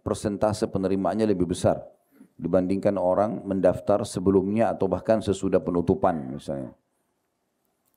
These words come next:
Jadi sebelum pembukaan pendaftaran atau sesudah ditutup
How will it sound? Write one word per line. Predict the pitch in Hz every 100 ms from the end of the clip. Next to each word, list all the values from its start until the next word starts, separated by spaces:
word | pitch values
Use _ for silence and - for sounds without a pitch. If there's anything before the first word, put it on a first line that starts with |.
| _ _ _ _ _ _ _
Jadi | - 87
sebelum | - 87 98 95 87
pembukaan | 90 87 92 90 92 87
pendaftaran | 85 87 87 90 104 120 -
atau | 92 - 110 120 -
sesudah | - - 95 87
ditutup | 87 123 123 - -